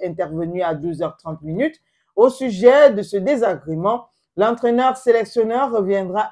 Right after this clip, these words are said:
étrangement à la fédération Autour de quatorze heures, la presse invitée s'étant démobilisée, prétextant être guérie pour se, euh, proposer de faire une déclaration de deux minutes.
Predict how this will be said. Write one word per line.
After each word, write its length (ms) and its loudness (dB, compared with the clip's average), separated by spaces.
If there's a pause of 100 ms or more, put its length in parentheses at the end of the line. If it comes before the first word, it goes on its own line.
étrangement 800 -2
à 80 0
la 140 -4
fédération 800 -4 (320)
Autour 560 2
de 120 2
quatorze 520 -2
heures, 400 6
la 160 0
presse 480 -2 (1160)
invitée 640 4
s'étant 580 2
démobilisée, 960 0 (280)
prétextant 720 4
être 360 2
guérie 560 4
pour 260 -6
se, 160 -8
euh, 320 8
proposer 680 2
de 100 -4
faire 520 2
une 120 -6
déclaration 680 -2
de 100 -2
deux 200 -4
minutes. 380 -8